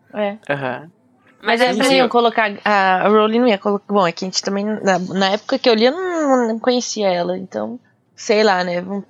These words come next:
Speaker 1: colocar umas cartas aí pra quê? O que que tá acontecendo aí? Quero saber.
Speaker 3: Não, e assim, é até uma, uma coisa diferente, porque é o tamanho da empolgação da pessoa que recebeu uma carta, que é uma coisa tão banal
Speaker 1: Uhum.
Speaker 3: assim.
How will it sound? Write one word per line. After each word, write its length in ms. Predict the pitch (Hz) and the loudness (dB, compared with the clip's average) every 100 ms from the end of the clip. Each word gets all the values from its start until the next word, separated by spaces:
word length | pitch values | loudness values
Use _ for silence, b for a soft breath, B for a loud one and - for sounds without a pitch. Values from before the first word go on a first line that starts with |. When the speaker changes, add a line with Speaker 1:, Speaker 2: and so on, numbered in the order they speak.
| - | -6
Speaker 1:
colocar 280 | 208 202 208 | -6 -4 -6
umas 160 | 202 | -6
cartas 300 | - 208 196 | -8 -8 -6
aí 100 | 208 | -8
pra 180 | 202 226 | -10 -16
quê? 240 | - 170 151 | -16 -18 -20
O 40 | - | -20
que 100 | 214 | -20
que 80 | |
tá 100 | - | -18
acontecendo 520 | 202 196 180 - 175 175 | -18 -16 -18 -16 -16 -16
aí? 80 | 175 _ | -20 _
Quero 160 | 220 - | -16 -12
saber. 300 | - 294 330 _ _ _ | -12 -12 -14 _ _ _
Speaker 3:
Não, 200 | 440 320 | 0 2
e 100 | 302 | 2
assim, 280 | 302 285 262 | 0 0 0
é 140 | 269 | 0
até 280 | 269 262 269 | 0 0 0
uma, 300 | 349 392 349 | 2 0 0
uma 140 | - | -2
coisa 200 | 262 240 | -2 -4
diferente, 460 | 226 - 226 226 247 | -6 -4 -2 -2 -8
porque 260 | - - 247 | -14 -4 0
é 100 | 254 | 0
o 40 | |
tamanho 300 | 247 247 247 | 0 -2 0
da 80 | 269 | 0
empolgação 520 | 320 294 254 247 220 202 | -2 0 0 0 -2 -4
da 120 | 196 | -2
pessoa 480 | 196 220 - 196 190 | -2 -6 -6 -4 -4
que 440 | 185 202 190 185 - _ _ | -2 -4 -2 -4 -8 _ _
recebeu 420 | - 208 214 196 | -8 -6 -4 -2
uma 140 | 240 349 | -2 0
carta, 300 | 190 175 208 | -2 -2 -4
que 80 | |
é 40 | 185 | -4
uma 80 | 180 | -2
coisa 200 | 180 175 | -4 -6
tão 240 | 185 196 | -6 -6
banal 380 | 190 233 214 175 | -2 0 2 2
Speaker 1:
Uhum. 40 | |
Speaker 3:
assim. 360 | 175 208 165 - | 0 -2 -8 -12